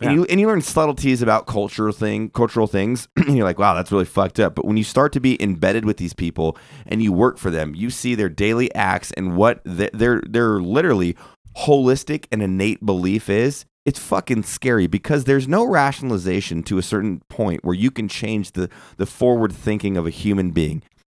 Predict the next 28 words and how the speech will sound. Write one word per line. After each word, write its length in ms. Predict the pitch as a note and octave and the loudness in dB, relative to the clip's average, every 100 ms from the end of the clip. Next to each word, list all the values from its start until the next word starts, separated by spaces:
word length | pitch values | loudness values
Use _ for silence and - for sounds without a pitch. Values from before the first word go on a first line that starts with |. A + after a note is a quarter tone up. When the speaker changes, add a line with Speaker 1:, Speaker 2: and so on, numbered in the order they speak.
| - | -2
Speaker 1:
It, 160 | B2+ | 0
it, 220 | F2 F#2+ - _ _ _ _ _ _ | 0 -4 -6 _ _ _ _ _ _
uh, 100 | - - _ - | -8 -8 _ -2
I, 220 | D#3 F3 | 0 2
I 140 | D#3 | 2
truly 320 | D3 - F3 E3+ | 0 2 2 4
believe 220 | D#3 D3 | 4 4
that, 120 | C3 | 2
like, 140 | A2 | 0
seventy 540 | - - - A2+ A#2+ C3+ | -4 -8 0 0 2 -2
percent 340 | B2+ A2+ A2+ | -2 0 0
of 80 | F#2 | 0
humans 320 | G#2 A2 A2+ | 0 -2 0
are 100 | F2+ | 0
innately 460 | F2 F2 F#2+ F#2 F2 | 2 0 0 -2 -2
evil. 420 | F2 D#2+ C2+ C2 _ _ _ - | -2 -2 -4 -12 _ _ _ -2
And, 120 | G2 | 2
like, 220 | G2 F2 - | 4 2 0
and 100 | G#2+ | -2
if 80 | G2+ | 2
you 80 | C3 | 2
breed 280 | F#2+ A#2+ B2+ | 4 4 4
them 120 | C3 | 4
in 60 | |
a 60 | B2 | 2
culture 400 | - A2 A#2 C#3 | 2 2 4 4
where 120 | G#2 | 4
it's 300 | E2+ - - | 2 -2 -12